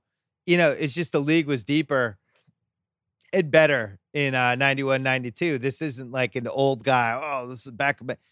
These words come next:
it's just, it's a fact. There were six less teams. The talent was much more condensed. And also, you had some really great drafts. You had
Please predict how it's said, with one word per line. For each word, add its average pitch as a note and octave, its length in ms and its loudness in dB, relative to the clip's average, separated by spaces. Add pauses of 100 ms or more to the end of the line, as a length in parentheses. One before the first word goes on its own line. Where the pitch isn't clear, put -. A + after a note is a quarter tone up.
it's - 160 -6
just, - 320 -2
it's F#3 180 2
a C3 60 -6
fact. C#3+ 500 0
There C3+ 100 2
were B2+ 120 -2
six - 340 -4
less C3+ 240 -2
teams. B2+ 480 -6
The C3 100 -4
talent D3 480 0
was B2 220 -2
much B2+ 240 -2
more B2+ 140 -2
condensed. B2 720 -2 (500)
And D3+ 140 4
also, F3 240 4
you D3 200 -2
had D3 360 0
some C#3 200 -8
really D3 200 0
great C#3+ 240 0
drafts. D3 480 0
You B2 100 -2
had B2 420 -2